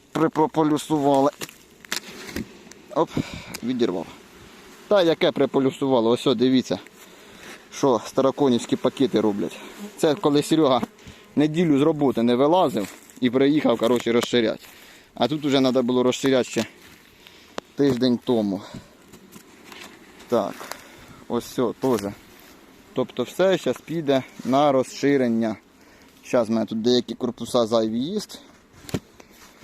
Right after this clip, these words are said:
Піду розширяти усі тут. Не так багато. Пасіка, до речі, в мене в цьому році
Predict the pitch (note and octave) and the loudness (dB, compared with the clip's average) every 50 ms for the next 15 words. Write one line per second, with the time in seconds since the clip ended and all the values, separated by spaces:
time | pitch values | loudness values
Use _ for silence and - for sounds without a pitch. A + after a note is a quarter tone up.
0 | - - - - - - - - - - - C#3+ C#3+ C3 A#2 A2 A2 - - - | -20 -20 -20 -20 -20 -20 -20 -20 -18 -12 -10 -8 -8 -8 -10 -12 -14 -14 -16 -16
1 | - - - - - - C3+ B2+ C3 D3+ D3+ C3+ B2 - - C#3+ C3+ B2 A2+ G2 | -18 -18 -18 -18 -6 -4 -4 -2 0 2 2 2 0 0 0 0 2 2 2 0
2 | - G2+ F#2+ - - G2+ - - A2 - - - - - - - - - - - | -2 -6 -8 -8 -8 -8 -8 -10 -12 -12 -12 -12 -12 -12 -12 -14 -14 -14 -12 -10
3 | - - - - - - - - - C3+ A#2 C3 B2 A#2+ C#3+ F#3 G3+ - C#3 - | -8 -8 -8 -8 -12 -16 -10 -4 -4 0 0 0 0 2 2 2 2 2 0 2
4 | - G#3 E3+ - E3 C3 D3+ C3+ C3 C#3+ C3+ B2 - - A#2+ B2 A#2+ A#2+ A#2+ - | 2 0 2 0 0 0 2 2 2 2 2 2 0 0 0 2 2 0 -2 -2
5 | - - A#2+ B2 B2 A#2 A#2 A2+ - - A2 | -2 0 0 0 2 0 -2 -2 -4 -6 -8